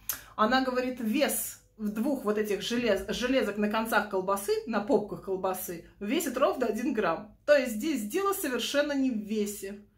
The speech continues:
Я говорю: «Ну в чём тогда? Почему всегда спрашивают продавцы: 'Вам отрезать, нет?'» Я говорю: «Конечно, думаю, нечего тут лишний вес мне». А оказалось, господи, какая я глупая и наивная. Молода, глупая и наивна.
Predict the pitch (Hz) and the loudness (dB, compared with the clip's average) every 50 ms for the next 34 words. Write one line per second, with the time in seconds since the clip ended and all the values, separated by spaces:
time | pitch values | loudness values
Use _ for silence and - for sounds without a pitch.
0 | _ _ _ - 208 208 226 240 240 247 262 269 269 269 - - - - - 320 | _ _ _ -2 0 0 2 2 4 4 4 4 2 0 -6 -6 -4 2 6 8
1 | 311 302 269 240 247 247 233 220 214 202 - 240 240 - 370 381 - 277 269 262 | 8 8 8 4 0 -2 -2 -2 -2 -2 -2 -6 -6 -6 -6 -4 0 0 0 0
2 | 254 - 294 285 285 - 262 226 220 - 214 214 208 214 220 220 247 339 359 415 | 2 2 2 2 2 0 -2 -4 -2 0 0 0 0 0 -2 -2 -2 0 2 4
3 | 427 415 415 480 480 480 - 330 320 349 381 381 - - _ _ _ _ - - | 4 4 4 4 2 0 -2 -4 -4 -4 -4 -4 -6 -14 _ _ _ _ -4 -2
4 | 202 190 175 185 180 185 196 185 185 185 202 220 247 247 247 214 196 185 185 185 | 0 2 2 2 2 4 2 2 2 2 2 2 0 0 -2 -4 -4 -4 -2 0
5 | 202 220 247 254 247 226 202 196 196 190 202 196 202 196 - - 202 190 185 180 | 0 0 0 0 0 -2 0 0 0 -2 0 -2 -2 -4 -2 -2 -2 0 0 -2
6 | 175 - - - - - - - 190 190 196 233 214 208 - - 190 190 - - | -4 -10 -16 -20 -20 -20 -18 -14 -8 -4 0 2 2 2 0 -2 -6 -6 -4 -6
7 | 587 - - - - - - _ _ _ _ _ _ _ _ _ _ _ _ - | -6 -8 -12 -14 -18 -20 -20 _ _ _ _ _ _ _ _ _ _ _ _ -14
8 | - - - - - - - 240 269 320 349 349 - 339 320 320 330 320 254 254 | -12 -12 -12 -12 -14 0 6 6 8 8 6 4 4 6 6 6 6 4 4 4
9 | 294 339 381 349 269 254 - 214 208 214 262 349 - - - 208 208 208 190 185 | 6 6 6 6 4 2 0 -2 -6 -6 -4 -6 -6 -8 -10 -12 -10 -10 -12 -10
10 | 196 190 190 180 180 175 - - - - - 247 262 226 214 202 - - - _ | -10 -10 -10 -10 -12 -14 -18 -20 -20 -14 -12 -10 -10 -8 -10 -10 -12 -16 -20 _
11 | _ _ _ _ _ _ _ _ 208 190 190 196 202 208 208 208 - 269 320 330 | _ _ _ _ _ _ _ _ -4 0 2 2 2 2 0 0 0 0 0 0
12 | - - 262 208 208 208 208 - 220 220 214 208 208 196 190 190 180 180 180 175 | -4 -4 -2 -2 -2 -2 -2 -4 -4 -2 0 0 0 -2 -4 -6 -8 -8 -8 -8
13 | 175 - | -10 -12